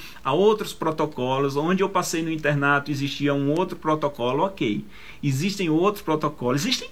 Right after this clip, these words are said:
críticas, inclusive, a essa classificação do Ministério da Saúde, e você deve questionar mesmo.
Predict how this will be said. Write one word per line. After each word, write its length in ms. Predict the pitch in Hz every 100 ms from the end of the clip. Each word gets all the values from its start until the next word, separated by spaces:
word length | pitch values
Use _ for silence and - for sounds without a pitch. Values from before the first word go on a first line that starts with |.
| -
críticas, 460 | 320 427 - 156
inclusive, 500 | 160 156 143 131 180
a 20 |
essa 180 | 247 -
classificação 720 | 359 370 359 403 427 - 214
do 80 | 208
Ministério 360 | 208 214 208 202
da 60 |
Saúde, 300 | 202 180 180
e 20 | 190
você 260 | 247 392
deve 300 | 392 254 311
questionar 500 | - 247 - 262 294
mesmo. 400 | 359 147 139 120